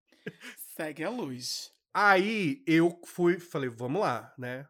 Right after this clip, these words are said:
Speaker 2: Me sentindo muito idiota. Comprei o chocolatinho. Quando eu cheguei no, no lugar que ela costuma ficar, né, no point,
Speaker 1: Hum.
Speaker 2: <laughs> eu pensei, caralho, se eu deixar esse chocolate aqui,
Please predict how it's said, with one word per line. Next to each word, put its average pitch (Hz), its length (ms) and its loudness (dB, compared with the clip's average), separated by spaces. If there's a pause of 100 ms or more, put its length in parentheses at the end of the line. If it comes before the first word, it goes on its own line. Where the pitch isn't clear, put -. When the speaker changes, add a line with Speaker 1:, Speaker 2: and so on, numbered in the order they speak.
(120)
Speaker 2:
Me 139 120 -6
sentindo 170 300 -4
muito 196 260 -2
idiota. 233 440 -2
Comprei 135 680 -4
o 196 40 -4
chocolatinho. 160 1120 -6 (1200)
Quando 294 240 -2
eu 320 80 -2
cheguei 139 360 -6
no, 120 180 -8
no 117 180 -10
lugar 120 340 -6
que 123 100 -14
ela 113 140 -10
costuma 117 360 -14
ficar, 131 420 -6
né, 120 140 -10
no 127 120 -8
point, 143 580 -4
Speaker 1:
Hum. 110 100 -18 (160)
Speaker 2:
<laughs> - 140 -18 (840)
eu 160 140 -2
pensei, 185 300 -2
caralho, 147 420 -2
se - 80 -12
eu 151 60 -8
deixar 175 280 -4
esse 135 140 -8
chocolate 117 680 -10
aqui, 139 480 -12